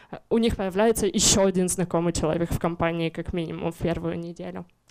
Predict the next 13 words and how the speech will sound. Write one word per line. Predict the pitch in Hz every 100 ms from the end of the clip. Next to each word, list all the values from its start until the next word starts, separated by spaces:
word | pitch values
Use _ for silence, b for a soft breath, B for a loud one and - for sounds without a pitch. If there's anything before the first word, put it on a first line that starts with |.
| _ _ _
который | 247 254 240 247
может | 208 240 -
их | -
познакомить | 180 175 175 196 202
ещё | 202 208 190
потом | 185 185
с | 170
кем-то. | - 180 - - B B B B B B
Вот. | 208 226 175 -
А | 208 214 214 208
потом | 202 - 339
мы | 494
решили, | 392 - 370 381